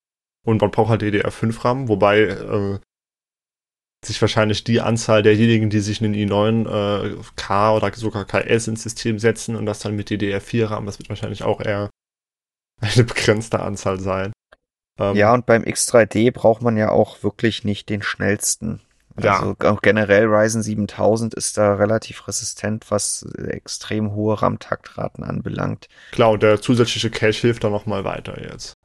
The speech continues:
Speaker 2: Ja, dann gibt es ja noch eine Option, und die gibt's sogar offiziell auch schon seit heute, und das ist der siebentausendneunhundert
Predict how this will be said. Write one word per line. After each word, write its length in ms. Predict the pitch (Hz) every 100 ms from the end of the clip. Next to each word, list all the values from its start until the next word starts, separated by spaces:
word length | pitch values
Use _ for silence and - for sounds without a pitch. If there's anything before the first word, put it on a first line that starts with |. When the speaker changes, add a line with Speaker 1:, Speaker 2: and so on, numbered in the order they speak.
| -
Speaker 2:
Ja, 60 | 120
dann 140 | 127
gibt 200 | 160 -
es 120 | 170
ja 100 | -
noch 340 | 120 120 160 -
eine 160 | 165
Option, 720 | - - - - 107 123 160
und 180 | - 117
die 60 | 139
gibt's 260 | 147 -
sogar 360 | - 131 135 -
offiziell 500 | 120 - - - 117
auch 220 | - 120
schon 160 | - 117
seit 280 | 113 110 -
heute, 460 | 113 143 - -
und 140 | 117 113
das 160 | -
ist 200 | 117 -
der 220 | 110 104
siebentausendneunhundert 1900 | 98 120 147 - 117 113 104 104 120 147 139 135 _ _ - 135 147 139 131